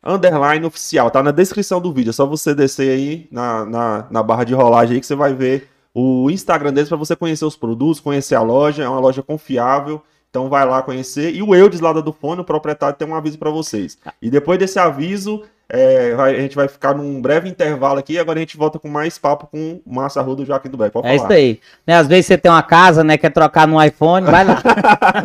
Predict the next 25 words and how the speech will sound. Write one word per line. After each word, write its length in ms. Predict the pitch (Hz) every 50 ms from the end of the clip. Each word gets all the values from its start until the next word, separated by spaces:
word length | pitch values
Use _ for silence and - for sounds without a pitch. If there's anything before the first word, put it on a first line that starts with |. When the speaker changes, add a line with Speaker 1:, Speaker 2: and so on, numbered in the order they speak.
| 269 277 262 - - _ _ - - 190 175 185 196
Speaker 1:
Então, 260 | 170 _ 180 160 160 165
um 40 | 165
lote. 600 | 147 131 123 131 156 175 185 185 214 202 - _ _ - _
Speaker 2:
<laughs> 380 | - 147 143 180 - - -
Um 120 | - 170 175
lote, 560 | 170 170 185 208 220 220 220 202 - - -
né? 300 | 151 170 208 226 95 - - _ _
Speaker 1:
Então 180 | _ 98 95 135
é 100 | 147 143
isso. 100 | 135 131
Speaker 2:
Dufone 420 | 175 190 160 - - 202 208 233 254
é 40 |
massa, 320 | 269 240 220 208 208 190 208
eu 40 | 185
sou 140 | - 240
cliente 420 | 233 247 247 226 214 202 180 - 170
lá. 180 | 151 127 127 123
Speaker 1:
Eu 140 | 220 - -
também, 320 | - 175 185 180 165 156
eu 120 | 143 139
troquei, 260 | 143 - 185 180 - 170
eu 40 |
comprei 220 | - 190 185 190 190
celular 260 | 190 - 185 185 208 262
lá. 320 | 269 208 151 135 120 117